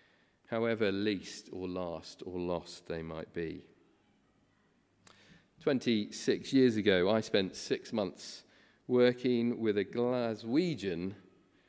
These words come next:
Baptist minister. Uh, his name was Dave,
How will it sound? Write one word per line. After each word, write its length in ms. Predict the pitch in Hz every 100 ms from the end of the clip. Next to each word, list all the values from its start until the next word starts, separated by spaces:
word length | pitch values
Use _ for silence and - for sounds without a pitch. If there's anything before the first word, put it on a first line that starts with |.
| _ _ _ _ _
Baptist 460 | - 101 - 104 -
minister. 500 | 123 143 - - 82 - - _ _ _ -
Uh, 260 | 104 92 87
his 180 | 104 104
name 180 | 123 113
was 140 | 98
Dave, 580 | - 107 113 - - -